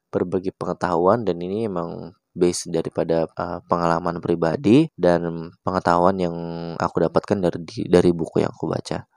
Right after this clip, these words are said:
Nah, mungkin itu dulu teman-teman untuk sharing kali ini. Ini adalah bagian dari tantangan tiga puluh hari bersuara yang diadakan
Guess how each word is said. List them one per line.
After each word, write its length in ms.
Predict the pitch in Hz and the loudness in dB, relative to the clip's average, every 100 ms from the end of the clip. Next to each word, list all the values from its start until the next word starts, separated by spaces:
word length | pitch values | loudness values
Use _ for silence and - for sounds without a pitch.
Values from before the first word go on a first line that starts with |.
| _ - | _ 6
Nah, 160 | 101 104 | 6 6
mungkin 320 | 104 139 147 | 4 6 8
itu 80 | 135 | 8
dulu 240 | 101 98 | 10 8
teman-teman 560 | 92 90 87 92 110 104 | 6 -2 -2 -2 -4 -6
untuk 480 | 98 90 - 90 - | -8 -4 0 -2 -2
sharing 480 | - - 92 92 90 | -8 2 4 4 2
kali 320 | 87 92 90 | 2 4 4
ini. 320 | 87 92 139 143 | 4 4 4 4
Ini 240 | 123 117 151 | 6 10 12
adalah 320 | 107 101 95 | 12 12 12
bagian 400 | 95 90 95 107 | 10 8 8 8
dari 240 | 92 92 | 10 8
tantangan 480 | 92 87 90 90 90 | 6 4 4 2 0
tiga 240 | 90 90 | 2 2
puluh 200 | - 90 | 4 4
hari 80 | 87 87 | 4 2
bersuara 560 | - 92 87 87 92 | -2 2 4 4 4
yang 160 | 110 98 | 2 0
diadakan 640 | 87 87 85 95 95 90 | -2 -4 -8 -10 -10 -10